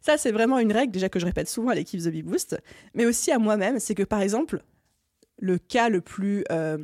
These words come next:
récurrent dans lequel <laughs> je me répète cette phrase, c'est quand j'ai une proposition de collaboration, d'intervention, d'interview, de partenariat, de choses comme ça, et où je, où je me dis, Hmm, je suis pas très sûre, je suis pas sûre si je dois accepter ou pas, si c'est une bonne idée ou pas.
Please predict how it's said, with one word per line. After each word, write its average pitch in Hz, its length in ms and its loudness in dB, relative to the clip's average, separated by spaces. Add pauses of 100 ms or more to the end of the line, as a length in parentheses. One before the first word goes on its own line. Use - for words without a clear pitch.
(140)
récurrent 226 640 0
dans 196 120 0
lequel 196 300 2
<laughs> 226 100 2
je 208 100 -2
me 208 80 4
répète 196 320 -2
cette 202 140 -2
phrase, 220 360 0 (260)
c'est 226 180 -2
quand 254 200 0
j'ai 214 120 2
une 196 100 0
proposition 220 720 -2
de 185 120 -2
collaboration, 185 840 -2 (320)
d'intervention, 196 800 -4
d'interview, 196 760 -2
de 180 120 -2
partenariat, 175 480 -2
de 196 100 -4
choses 185 160 -4
comme 165 160 -4
ça, 196 260 0 (300)
et 220 100 0
où 240 60 2
je, 226 180 0
où 202 60 -2
je 180 80 -2
me 226 80 2
dis, 240 140 -4
Hmm, 381 360 -6
je 330 120 -4
suis - 200 -4
pas 320 140 0
très 269 160 -4
sûre, 240 300 -4
je 214 80 -6
suis 214 140 -6
pas 214 140 -2
sûre 220 240 -4
si 214 140 -6
je 180 40 -6
dois 185 100 -2
accepter 202 420 -2
ou 196 60 -4
pas, 196 240 0
si 196 100 -6
c'est 185 100 -4
une 180 60 -2
bonne 180 160 -2
idée 185 160 -2
ou 196 60 -4
pas. - 180 -4